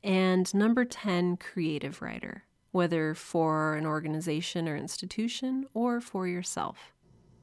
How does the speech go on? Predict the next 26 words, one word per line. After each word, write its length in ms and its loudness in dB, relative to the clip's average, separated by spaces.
I 60 6
really 300 8
hope 420 6
that 500 6
you 160 6
took 340 -2
away 320 6
a 640 4
hopeful 480 2
and 140 4
positive 500 0
message 420 -2
from 200 -4
today's 360 -2
episode. 680 -2
What 160 2
I 100 6
was 140 0
trying 260 2
to 100 4
do 340 6
was 280 2
let 300 2
you 80 4
know 320 4
that 300 2